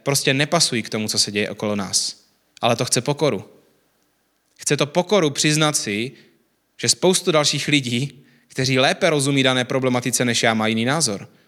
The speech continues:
A srovnat se s tím. A srovnat se s tím, že moje emoce nejsou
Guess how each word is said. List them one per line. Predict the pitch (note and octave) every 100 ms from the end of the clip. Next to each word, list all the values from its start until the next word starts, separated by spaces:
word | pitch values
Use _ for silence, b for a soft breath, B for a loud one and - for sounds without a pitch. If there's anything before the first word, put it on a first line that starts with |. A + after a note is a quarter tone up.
| b
A | -
srovnat | - C#3+ F3 G3+
se | B2+
s | -
tím. | G#2+ G2 B B
A | -
srovnat | - E3+ F3+
se | E3+
s | D3
tím, | D#3
že | C#3
moje | C3+ C#3+
emoce | C#3+ D3+ - A#2+ D3+ F3 b b b b _ -
nejsou | A#2+ D3+ - A#2+ A#2 C#3